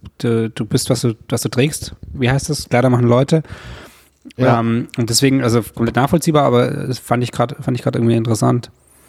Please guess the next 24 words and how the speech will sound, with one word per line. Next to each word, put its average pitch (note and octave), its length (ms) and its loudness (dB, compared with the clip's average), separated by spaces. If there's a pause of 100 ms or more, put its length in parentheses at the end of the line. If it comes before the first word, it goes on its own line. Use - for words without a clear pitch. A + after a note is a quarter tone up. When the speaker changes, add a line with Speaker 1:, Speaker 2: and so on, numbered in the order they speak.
(460)
Speaker 2:
Mhm. - 600 -14
Speaker 1:
Und, A#2 400 0 (280)
also, C3 180 2 (1900)
die, D3 200 -8
ich, - 220 -8
ich - 60 -4
find's - 160 2
auch D#3+ 80 2
geil, D3 120 4
dass C#3+ 120 0
du C#3+ 140 4
die, B2+ 380 2
die C3 140 0
eine B2+ 180 4
Hose B2 160 4
dreimal A2+ 340 2
hast, G#2 220 -2
so, G#2 160 -2
weil G#2 120 -2
das G#2+ 160 -4
ist B2 180 -6 (300)
auch - 180 -2
was, - 380 -2 (160)
ich, C3 200 -12